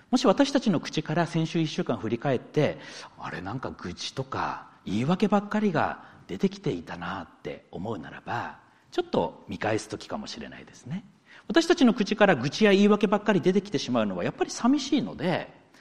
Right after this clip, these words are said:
何事も中途半端やいい加減にするんじゃなくって、一生懸命に真剣にやっていけたらいいなと思わされますね。私たちの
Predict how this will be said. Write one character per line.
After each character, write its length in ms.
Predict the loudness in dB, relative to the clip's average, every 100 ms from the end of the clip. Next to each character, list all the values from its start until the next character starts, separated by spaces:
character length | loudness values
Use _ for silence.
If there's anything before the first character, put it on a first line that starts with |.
| -20 -6 4
何 220 | 6 8
事 260 | 6 4
も 340 | 4 4 2 -4 -16 -6
中 300 | 4 4 6
途 120 | 2
半 260 | 2 2
端 180 | 2 2
や 180 | 0 0 2
い 180 | 4
い 60 | 4
加 140 | 2
減 240 | 4 4 4
に 100 | 2
す 160 | 0
る 140 | 0 2
ん 40 |
じ 80 | 0
ゃ 20 |
な 120 | -2
く 140 | -8 -10
っ 20 |
て、 360 | -10 -6 -6 -8 -20 _ _ _ -12
一 100 | -10
生 260 | -6 -4 -2
懸 160 | -2
命 220 | -2 -2
に 240 | -4 -10 -16 _ _
真 320 | -4 6 6
剣 320 | 6 4 4
に 380 | 4 4 0 -12 -8
や 120 | -6
っ 40 | -2
て 140 | 2
い 80 | 2
け 100 | 2
た 140 | 0
ら 80 | -2
い 180 | 2 2
い 40 |
な 240 | 2 2 0
と 440 | -4 -6 -6 -10 -14
思 160 | -6
わ 100 | -6
さ 140 | -4 -4
れ 60 |
ま 120 | -6 -10
す 120 | -12
ね。 260 | -14 -14 _ _ _ _ -16 -2
私 200 | 2 4
た 100 | 2
ち 100 | 4
の 260 | 4 4